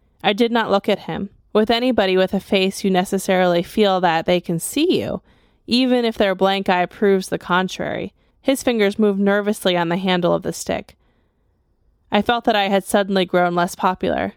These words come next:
What had I done? I had mentioned an extinct god of death. I could not guess what had occurred to displease him.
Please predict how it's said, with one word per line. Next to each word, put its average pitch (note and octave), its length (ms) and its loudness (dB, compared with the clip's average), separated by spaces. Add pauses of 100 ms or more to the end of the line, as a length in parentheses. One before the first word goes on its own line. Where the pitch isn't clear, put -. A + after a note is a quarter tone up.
(360)
What G#3 140 0
had G3 160 2
I F3+ 120 2
done? F#3 440 0 (600)
I F#3+ 120 0
had G3 160 2
mentioned G3+ 440 0
an F#3 180 0
extinct G#3+ 500 -2
god E3+ 240 2
of E3+ 100 -4
death. A#3 460 -2 (420)
I F#3+ 80 0
could G#3+ 200 0
not A#3 220 0
guess F3+ 300 -2
what F#3+ 120 2
had F3 120 2
occurred F3 400 0
to F3 100 -14
displease E3+ 520 -4
him. D#3+ 260 -6